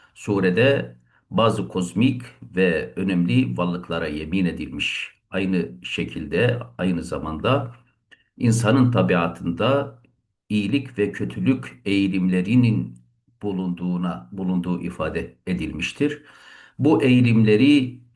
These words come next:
iyi kullanmayan, yerli yerli kullanmayanların helak edildiği ifade edilmiştir.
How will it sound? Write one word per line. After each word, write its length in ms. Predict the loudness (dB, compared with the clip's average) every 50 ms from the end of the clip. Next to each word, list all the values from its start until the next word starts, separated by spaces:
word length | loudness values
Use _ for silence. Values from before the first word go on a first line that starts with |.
| _ _ _ _ _ _ _ _ _ _ _
iyi 320 | 0 2 4 4 4 2
kullanmayan, 800 | 0 -4 -2 0 2 4 4 4 2 2 2 0 0 -2 -2 -2
yerli 280 | -4 -4 -2 -2 0 0
yerli 360 | 0 0 -2 -4 -4 -6 -6
kullanmayanların 1200 | -8 -8 -6 -2 0 0 2 2 0 0 -2 -4 -4 -6 -4 -4 -2 -2 0 -2 -2 -2 -6 -10 -14 -10
helak 580 | -6 -2 0 2 0 0 0 -4 -10 -14 -18 _ _ _ _ -8
edildiği 800 | -6 -6 -4 -4 -4 -4 -2 -2 0 0 0 0 0 -2 -6 -8
ifade 680 | -10 -10 -8 -4 -4 -2 0 2 0 0 0 -2 -8 -10 _
edilmiştir. 1000 | -8 -8 -8 -8 -8 -8 -8 -10 -10 -10 -10 -10 -8 -8 -10 -10 -12 -16 -20 -20